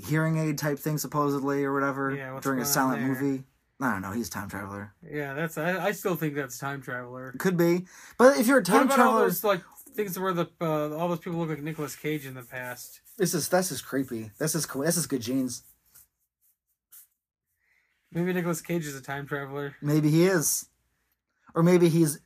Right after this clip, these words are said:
Speaker 1: immortal and barely ever
Speaker 2: Oh
Speaker 1: ages.
Speaker 2: my God.
Speaker 1: So then he has
Speaker 2: I
Speaker 1: to
Speaker 2: don't,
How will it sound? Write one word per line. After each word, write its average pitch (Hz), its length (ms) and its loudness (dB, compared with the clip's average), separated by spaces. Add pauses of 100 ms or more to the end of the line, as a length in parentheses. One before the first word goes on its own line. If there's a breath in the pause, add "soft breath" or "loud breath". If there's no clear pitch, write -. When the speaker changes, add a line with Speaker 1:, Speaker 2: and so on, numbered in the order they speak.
(280)
Speaker 1:
immortal 151 640 4 (160)
and 143 220 0
barely 160 300 6
ever 151 220 2
Speaker 2:
Oh 139 60 0
Speaker 1:
ages. 131 540 0
Speaker 2:
my 151 80 -6
God. 131 340 -8 (160)
Speaker 1:
So - 140 -4
then 160 100 2
he 151 100 4
has 151 260 0
Speaker 2:
I 214 40 -2
Speaker 1:
to 226 80 2
Speaker 2:
don't, - 180 -4